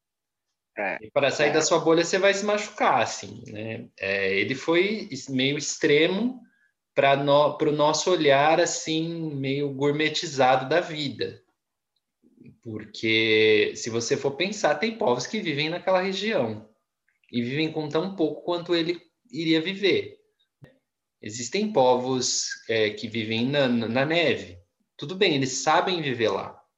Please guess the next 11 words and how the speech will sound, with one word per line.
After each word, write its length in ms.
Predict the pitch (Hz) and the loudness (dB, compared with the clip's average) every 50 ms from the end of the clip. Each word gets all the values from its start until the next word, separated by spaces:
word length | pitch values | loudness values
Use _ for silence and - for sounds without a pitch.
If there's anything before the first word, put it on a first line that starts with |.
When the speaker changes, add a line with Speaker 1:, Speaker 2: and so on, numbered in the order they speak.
| _ _ _ _ _ _ _ _ _ _ _ _ _ _ _ - | _ _ _ _ _ _ _ _ _ _ _ _ _ _ _ -8
Speaker 2:
Ele 220 | - 117 113 110 107 | -6 -4 -4 -4 -4
não 140 | 104 107 | -4 -6
sabia. 640 | 107 - 139 147 - 190 180 147 117 - - - - _ _ _ _ _ _ _ _ _ _ _ _ _ _ _ _ _ _ _ _ _ _ _ - | -6 -4 -4 -4 -4 -4 -6 -4 -4 -6 -6 -10 -16 _ _ _ _ _ _ _ _ _ _ _ _ _ _ _ _ _ _ _ _ _ _ _ -20
E 100 | 110 - | -20 -20
por 180 | _ - 107 | _ -14 -12
isso 880 | 107 98 98 - - - 123 127 131 135 135 131 131 131 127 123 123 - | -10 -8 -6 -6 -6 -4 -2 -2 0 0 0 0 0 0 -2 -4 -8 -4
teve 200 | - 120 117 117 123 | -2 -2 -2 0 -2
aquele 340 | 120 - 123 120 120 120 117 | -2 0 0 0 0 -2 -2
desfecho 920 | 117 127 123 - - - 127 117 117 117 - - 135 143 147 151 151 - _ _ _ | -4 -6 -8 -8 -4 -2 -2 -2 -2 -2 -6 -8 -8 -8 -8 -8 -12 -16 _ _ _
trágico. 800 | - 175 160 143 120 113 107 104 98 98 104 - - - - - _ _ _ _ _ _ _ _ _ _ _ _ _ _ _ _ - | -2 -2 0 0 0 -2 -4 -6 -8 -10 -16 -18 -20 -20 -20 -20 _ _ _ _ _ _ _ _ _ _ _ _ _ _ _ _ -16
Mas 920 | - 113 117 120 127 131 139 151 170 180 196 190 - - - - - - | -10 -6 -2 0 0 0 2 0 0 -2 -2 -4 -4 -6 -6 -8 -10 -14